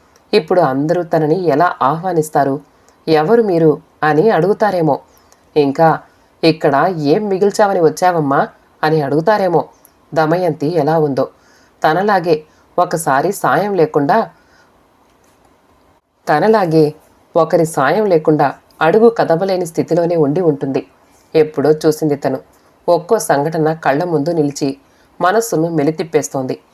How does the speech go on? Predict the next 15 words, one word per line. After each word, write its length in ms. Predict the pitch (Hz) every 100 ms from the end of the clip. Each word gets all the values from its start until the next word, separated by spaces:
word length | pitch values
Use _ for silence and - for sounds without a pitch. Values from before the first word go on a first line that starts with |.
| _ _ _ _
పెళ్లి 220 | 214 233 247
కూతురుగా 600 | 190 160 160 143 165 165
గుమ్మంలో 380 | 139 160 185 180
నిలబడిన 480 | 160 139 151 165 160
దమయంతి 600 | 147 127 147 156 151 - 135
అందాన్ని 420 | 131 156 165 151 151
చూసి 340 | 127 147 135 - _ _ _ _ 165
అసూయతో 500 | 160 220 185 160 151
తట్టుకోలేకపోయింది 1080 | - 131 190 220 190 165 165 151 139 139
తను. 260 | 135 131 135 _ _ _ _ _ 151
"అన్నపూర్ణ" 640 | 151 160 160 156 151 226 269 _ _
అంటూ 360 | 147 139 156 139 - _ _ -
అత్తగారు 520 | 160 160 214 185 160
తనని 320 | 175 165 143 139
పిలిచి 460 | 135 139 147 135